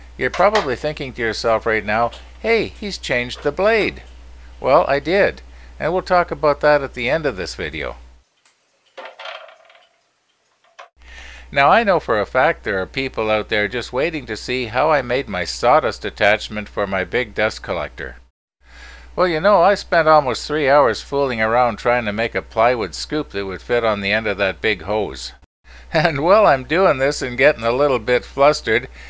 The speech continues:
it all of a sudden came to me, "This is not complicated." Well, as you can see, this is as uncomplicated as it gets. And the best part is, it works.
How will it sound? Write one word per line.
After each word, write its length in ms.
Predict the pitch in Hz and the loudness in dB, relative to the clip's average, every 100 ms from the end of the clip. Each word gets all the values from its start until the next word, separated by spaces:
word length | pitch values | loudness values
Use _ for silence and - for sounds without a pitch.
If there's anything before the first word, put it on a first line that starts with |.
| - | -10
it 140 | - 190 | -4 2
all 220 | 226 190 | 4 2
of 80 | 143 | 0
a 80 | |
sudden 400 | 131 151 151 147 | 0 2 2 0
came 280 | 139 180 226 | -4 -2 -2
to 100 | 190 | -4
me, 180 | 131 80 - - - - | -4 -4 -8 -18 -16 -6
"This 240 | 262 - | -4 -2
is 160 | 156 120 | -6 -4
not 360 | 101 107 - | 0 0 -2
complicated." 960 | - 180 233 240 226 226 180 127 76 62 - _ _ _ - - - - - | 0 2 2 -2 -4 -2 -2 -2 -4 -8 -20 _ _ _ -18 -16 -18 -20 -6
Well, 240 | 170 185 | 2 4
as 220 | 170 175 165 | 6 4 0
you 100 | 143 | -6
can 200 | 143 131 | -6 -6
see, 420 | - 160 135 143 - | -4 -2 -2 -6 -6
this 240 | 175 - | -6 -4
is 180 | 131 - | -8 -6
as 240 | 107 95 - | -6 -6 -4
uncomplicated 1200 | 151 196 202 - 147 113 110 98 107 98 113 110 | -2 -2 -4 0 0 0 -6 -4 -4 -4 -4 -6
as 240 | 104 110 | -6 -4
it 180 | 107 98 | -6 -4
gets. 520 | 127 135 78 - - - - - - | 2 2 0 -8 -12 -16 -20 -18 -8
And 160 | 110 | -4
the 60 | 113 | -4
best 400 | 110 156 214 - | 0 0 0 0
part 260 | 202 151 98 | 2 4 4
is, 340 | 95 160 - - - - - | 0 -2 -4 -16 -20 -20 -2
it 280 | 208 220 - | -2 -2 -4
works. 680 | 185 226 196 - - - | 0 2 0 -2 -8 -8